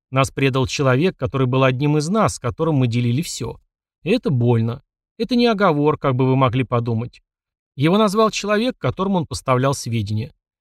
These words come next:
Назвал не под пытками, а под действием препарата, который заставляет говорить.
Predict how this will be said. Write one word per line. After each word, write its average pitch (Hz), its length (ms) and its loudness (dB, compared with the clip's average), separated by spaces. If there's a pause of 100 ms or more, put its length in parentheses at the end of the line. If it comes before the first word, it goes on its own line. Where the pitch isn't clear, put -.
(240)
Назвал 196 340 2
не 240 120 0
под - 260 -6
пытками, 143 400 -2
а 131 60 0
под 151 240 -4
действием 214 360 -4
препарата, 131 640 0
который 131 240 -4
заставляет 131 580 -2
говорить. 135 500 -2